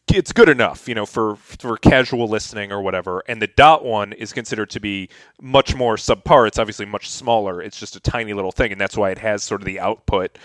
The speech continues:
um, to be able to hook it into a speaker, and that's what they suggest you do, actually. Um,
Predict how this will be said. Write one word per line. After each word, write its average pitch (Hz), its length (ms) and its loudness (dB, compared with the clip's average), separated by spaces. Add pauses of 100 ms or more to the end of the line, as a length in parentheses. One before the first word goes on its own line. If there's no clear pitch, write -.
(220)
um, 98 300 2
to - 140 -8
be 110 60 2
able 98 120 0
to 104 140 -4
hook - 240 -2
it 110 140 -2
into 120 280 -4
a 92 40 -4
speaker, - 300 -4
and 92 100 -4
that's 92 160 -4
what - 100 -10
they 98 80 -6
suggest - 600 2
you 92 60 -12
do, 80 180 -12
actually. 87 600 -12
Um, 95 400 2